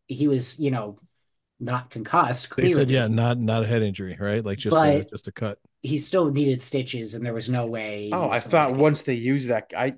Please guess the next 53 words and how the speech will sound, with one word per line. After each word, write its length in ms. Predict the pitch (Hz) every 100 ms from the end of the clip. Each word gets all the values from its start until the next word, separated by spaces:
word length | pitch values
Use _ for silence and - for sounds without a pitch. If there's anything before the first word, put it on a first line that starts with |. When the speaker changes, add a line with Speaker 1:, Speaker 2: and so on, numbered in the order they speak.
| 95
Speaker 3:
I, 240 | 117 110 - 82
okay, 280 | 104 90 87 _ -
I 60 | 104
guess 200 | 113 110
I 80 |
misinterpreted 720 | 104 101 110 95 110 98 95 -
the 40 |
Speaker 2:
Well, 80 | 151
I 40 |
Speaker 3:
rule, 40 | 151
Speaker 2:
think 120 | 190
they 80 | 175
Speaker 3:
but 20 |
Speaker 2:
just 120 | 143
have 120 | 170 135
to 60 |
apply 260 | 127 139 113
the 80 | 101
protocol. 480 | 131 120 - 90 85
So, 160 | 107
like, 160 | 98 95
w-, 160 | 98 120
you 120 | 131
know, 80 | 95
whatever 340 | 90 98 92
the 320 | 87 87 85 82
requirements 500 | 87 95 90 87 -
to 80 | 87
Speaker 3:
I 60 | 147
Speaker 2:
return 120 | 160
Speaker 3:
just, 160 | 160 180
Speaker 2:
to, 100 | 151
Speaker 3:
yeah, 140 | 127
I 100 | 147
thought 220 | 147 147
Speaker 2:
return 160 | 131 101
to 40 |
Speaker 3:
once 140 | 139 104
Speaker 2:
play 80 |
Speaker 3:
they 80 | 104
Speaker 2:
would 100 | 120
Speaker 3:
use, 180 | 123 -
Speaker 2:
be. 40 | -
Speaker 3:
I 120 | 123
thought 240 | 123 113
once 180 | 113 113
they 120 | -
use 300 | 98 101 104
that 180 | 95 -
concussion, 520 | 98 90 92 - 90 73
that 160 | 87 -
concussion 400 | 90 95 - 87
substitution, 640 | 90 87 101 95 104